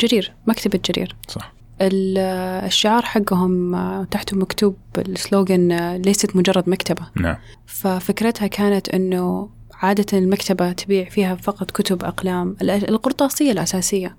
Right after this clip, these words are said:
Speaker 2: صح.
Speaker 1: لكن جرير، آم، غطت أكثر من ناحية،
Speaker 2: نعم.
Speaker 1: غطت الإلكترونيات، غطت يعني حتى عندهم، آم، وكالة لأبل.
Speaker 2: صح.
Speaker 1: منتجات
Speaker 2: صح.
Speaker 1: أبل.
Speaker 2: إيه.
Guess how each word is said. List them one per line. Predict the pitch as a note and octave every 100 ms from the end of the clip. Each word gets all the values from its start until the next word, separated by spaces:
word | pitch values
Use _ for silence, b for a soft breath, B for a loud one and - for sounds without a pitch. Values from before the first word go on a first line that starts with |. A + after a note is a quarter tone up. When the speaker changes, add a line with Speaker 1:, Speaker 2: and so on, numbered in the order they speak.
| -
Speaker 2:
صح. | B B B B B
Speaker 1:
لكن | G3+ G#3 G#3+
جرير، | G3+ G#3+ C4 C#4 C4 - G#3+ G3+
آم، | G3 F#3+ F#3+ F#3+ F#3+ G3+ - - A#3
غطت | A#3+ A3+
أكثر | A3+ - G3+
من | F3+
ناحية، | F3+ F3+ F3+
Speaker 2:
نعم. | F3+ E3+
Speaker 1:
غطت | G3 F#3+
الإلكترونيات، | F3+ F3 F3+ - F3+ F3 F3+ F3+ - -
غطت | F#3+ - F#3+ -
يعني | F#3+
حتى | F3+ G#3+ G#3+
عندهم، | G#3 G#3 G3 F#3+ F#3 F3+
آم، | F3+ F#3 - B B B B -
وكالة | F#3 - A#3 A#3+
لأبل. | G3+ F#3 F3+ F3+ F3 F3 F3+ F3+ F#3 F#3+ G#3+ - F3+ - -
Speaker 2:
صح. | - - - - - G3+
Speaker 1:
منتجات | G3 - G3 G3
Speaker 2:
صح. | G3 -
Speaker 1:
أبل. | F#3 - -
Speaker 2:
إيه. | E2+